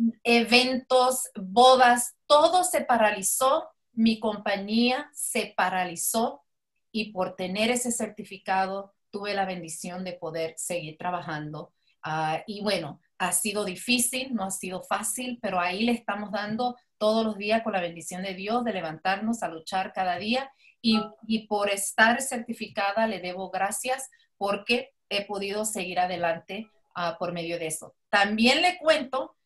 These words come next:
que estamos trabajando en tres contratos diferentes.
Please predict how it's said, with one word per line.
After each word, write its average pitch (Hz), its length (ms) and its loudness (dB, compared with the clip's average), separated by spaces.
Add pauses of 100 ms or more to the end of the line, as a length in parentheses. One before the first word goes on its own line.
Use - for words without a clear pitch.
(260)
que 220 120 4
estamos 214 440 0
trabajando 220 880 0
en 214 340 0
tres 254 640 2 (160)
contratos 220 920 2
diferentes. 208 840 -4